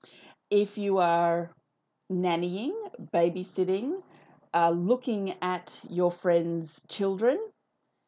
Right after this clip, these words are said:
or another generation in any way, shape, or form, and you're sitting there accusing them of something that is a point of reference for you, guess who that's on?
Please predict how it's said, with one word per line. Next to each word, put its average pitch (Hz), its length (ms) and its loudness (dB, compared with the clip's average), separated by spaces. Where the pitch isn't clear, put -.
or 190 220 6
another 190 400 2
generation 165 960 -2
in 175 260 -2
any 254 220 2
way, 160 220 2
shape, 156 340 -6
or 160 80 -8
form, - 480 -4
and 190 260 0
you're 190 340 4
sitting 240 420 -4
there 170 260 4
accusing 220 840 0
them 156 260 -2
of 151 240 -8
something - 640 -12
that 180 180 2
is 175 140 0
a 175 80 -2
point 247 380 -6
of 190 180 0
reference 196 440 -6
for - 160 -8
you, 170 560 -4
guess 262 280 6
who 269 220 -2
that's 233 300 -4
on? 160 360 -10